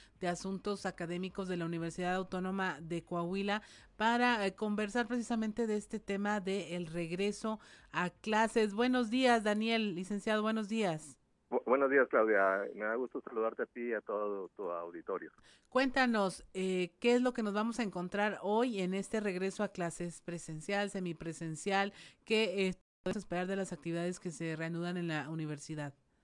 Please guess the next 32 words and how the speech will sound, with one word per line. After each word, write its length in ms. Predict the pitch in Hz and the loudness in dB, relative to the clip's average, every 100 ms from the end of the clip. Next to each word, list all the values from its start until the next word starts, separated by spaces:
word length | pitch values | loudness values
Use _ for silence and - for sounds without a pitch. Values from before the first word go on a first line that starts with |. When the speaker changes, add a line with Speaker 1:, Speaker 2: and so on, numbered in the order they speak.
| _ _ _ | _ _ _
Speaker 2:
Bueno, 180 | 113 113 | -8 -6
definitivamente, 1040 | 113 127 110 139 165 160 143 - 151 143 | -6 -6 -6 -2 -2 -4 -8 -4 -2 -2
por 160 | 123 110 | -4 -8
instrucciones 480 | 92 98 - 117 120 | -8 -12 -10 -8 -4
del, 320 | 120 95 82 - | -4 -4 -8 -12
del 160 | 90 | -12
rector 420 | 87 90 - 107 117 | -10 -12 -8 -8 -8
y 100 | 107 | -12
el 120 | 92 | -16
ingeniero 340 | 87 101 113 | -12 -10 -8
Jesús 240 | 104 117 98 | -10 -12 -10
Salvador 380 | 110 95 98 | -4 0 0
Hernández 420 | 104 104 104 104 98 | 0 -4 -2 -2 0
Vélez, 300 | 95 104 - - - - - - - - | 0 0 -6 -16 -20 -20 -20 -20 -10 -2
este, 500 | 92 - - 95 92 | -2 -2 2 4 6
vamos 300 | 110 120 135 | 4 2 -2
a 60 | 135 | -2
hacer, 520 | - 110 120 123 85 | 0 2 2 0 -2
eh, 240 | 92 90 87 | 0 0 0
de 100 | 87 | -2
forma 500 | 92 92 98 107 95 - | -2 -2 -2 -2 -4 -6
semipresencial 880 | 92 87 95 87 92 101 98 113 - | -8 -6 -6 -6 -6 0 0 0 -4
en 120 | 95 | -4
las 160 | 90 - | -2 -4
escuelas 560 | 85 - 95 92 98 101 | -10 -2 0 2 0 -2
donde 260 | 92 85 82 | -6 -6 -6
se 120 | 90 | -8
pueda 440 | - 98 107 107 - _ _ _ - _ _ - | -2 0 2 0 -6 _ _ _ -20 _ _ -4
y 360 | 117 135 139 - | -2 -2 -4 -2
en 180 | 101 95 | -4 -4
línea 480 | 98 107 113 113 110 - - | -6 -4 -2 -2 -4 -10 -4
en, 340 | 95 87 | -4 -4